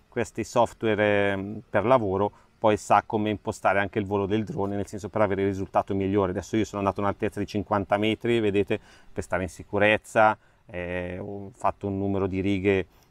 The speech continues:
del settanta per cento, se non sbaglio, adesso non mi ricordo se sono a settanta o novanta per cento, magari andavano fatte meno, non lo so.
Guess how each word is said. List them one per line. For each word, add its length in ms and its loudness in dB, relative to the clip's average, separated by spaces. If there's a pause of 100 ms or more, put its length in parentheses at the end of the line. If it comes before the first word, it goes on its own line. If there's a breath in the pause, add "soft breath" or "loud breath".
del 220 -10
settanta 420 -6
per 140 -6
cento, 340 -8
se 140 -10
non 120 -4
sbaglio, 420 0
adesso 160 -8
non 80 -4
mi 40 -2
ricordo 220 0
se 100 -10
sono 180 -6
a 40 -4
settanta 440 -4
o 40 0
novanta 260 -2
per 160 -6
cento, 480 -2
magari 240 -4
andavano 260 -4
fatte 300 -10
meno, 360 -2
non 140 -8
lo 60 -10
so. 380 0